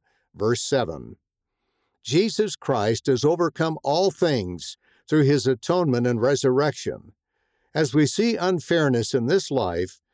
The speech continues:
we can exercise faith in him and in our Heavenly Father's plan.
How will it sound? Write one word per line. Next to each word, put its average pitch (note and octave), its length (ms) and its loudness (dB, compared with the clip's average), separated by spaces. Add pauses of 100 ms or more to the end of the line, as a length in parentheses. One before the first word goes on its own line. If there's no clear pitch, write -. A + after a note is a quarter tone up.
(240)
we D#3 180 2
can D3+ 260 -2
exercise C#3 720 0
faith E3 340 0
in D#3+ 140 0
him G#2+ 460 0 (340)
and A#2+ 160 0
in D3 140 2
our B2 140 0
Heavenly A#2+ 400 0
Father's A2 480 -2
plan. F#2 540 -6